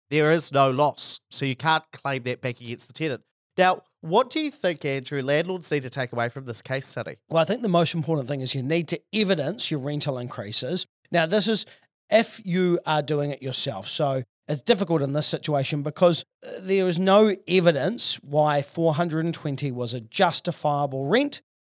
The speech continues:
Speaker 2: and hence why the landlord ended up at the Tenancy Tribunal and hence why they ended up having to pay some of that money back. But I think probably the key message, in my opinion, get a property manager, because the property manager is actually gonna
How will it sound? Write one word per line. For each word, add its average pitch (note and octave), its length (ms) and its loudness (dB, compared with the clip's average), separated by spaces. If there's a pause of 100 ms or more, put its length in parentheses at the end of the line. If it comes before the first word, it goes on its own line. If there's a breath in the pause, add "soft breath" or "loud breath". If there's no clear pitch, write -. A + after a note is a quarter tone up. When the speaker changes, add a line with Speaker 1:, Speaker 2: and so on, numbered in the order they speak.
(160)
Speaker 2:
and C3 320 -4
hence - 360 -8
why B2+ 140 -6
the A2+ 100 -10
landlord A#2+ 400 -8
ended A#2 220 -8
up A#2 160 -12
at - 120 -16
the - 80 -18
Tenancy C#3+ 460 -8
Tribunal C#3 600 -4
and C3 260 -8
hence D3+ 260 -8
why C#3+ 280 -4
they C#3 180 -2
ended C#3+ 200 -4
up - 100 -8
having D3 180 -6
to - 60 -16
pay D#3 180 -2
some D#3 180 -4
of D3+ 60 -2
that D3+ 160 0
money D3+ 260 -2
back. F#3+ 340 2 (280)
But F#3 140 4
I F3+ 40 6
think F#3+ 200 0
probably D3+ 220 2
the B2 100 -8
key C#3+ 280 -8
message, D3+ 380 -2
in C#3 60 -2
my D#3 200 4
opinion, G3 420 2 (500)
get F3 120 -6
a G3 60 -4
property E3 460 -2
manager, A#2 420 -2 (300)
because E3+ 400 2 (140)
the E3+ 60 -8
property G3 300 2
manager D3+ 380 -2
is C3+ 80 -6
actually C#3+ 400 -6
gonna B2+ 180 -6